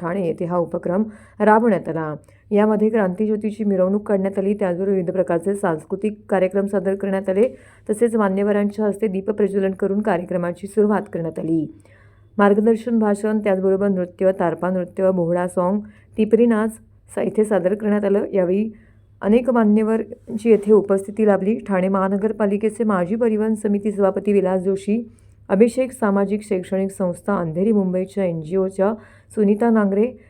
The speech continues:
प्रादेशिक परिवहन पनवेल जिल्हा रायगडचे अधीक्षक जयंत पाटील, चितळसर पोलीस स्टेशनचे वरिष्ठ पोलीस निरीक्षक सुनील वरुडे,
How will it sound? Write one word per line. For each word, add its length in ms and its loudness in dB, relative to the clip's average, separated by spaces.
प्रादेशिक 460 2
परिवहन 400 2
पनवेल 400 -2
जिल्हा 280 0
रायगडचे 500 -2
अधीक्षक 400 -2
जयंत 400 -2
पाटील, 420 2
चितळसर 420 2
पोलीस 280 0
स्टेशनचे 420 -2
वरिष्ठ 340 0
पोलीस 380 -4
निरीक्षक 440 -4
सुनील 320 -4
वरुडे, 420 0